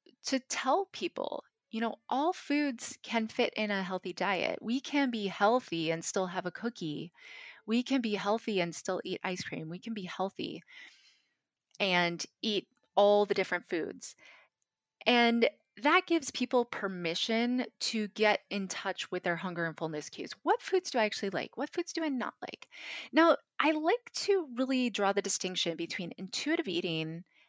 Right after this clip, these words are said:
as a form of helping adults get out of diet culture and learning to eat intuitively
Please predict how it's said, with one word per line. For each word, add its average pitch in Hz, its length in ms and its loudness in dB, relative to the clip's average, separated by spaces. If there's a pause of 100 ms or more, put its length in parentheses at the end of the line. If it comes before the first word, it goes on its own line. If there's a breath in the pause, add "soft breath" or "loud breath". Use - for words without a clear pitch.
(160)
as 190 240 0 (200)
a 196 60 -4
form 185 560 -6 (200)
of 175 160 -4
helping - 440 -8
adults - 800 -6
get 165 140 -2
out 165 140 -2
of 160 80 -4
diet 147 260 -2
culture - 480 -8 (1160)
and 202 180 -4
learning 269 300 0
to - 140 -4 (120)
eat 208 240 -4
intuitively - 1040 -6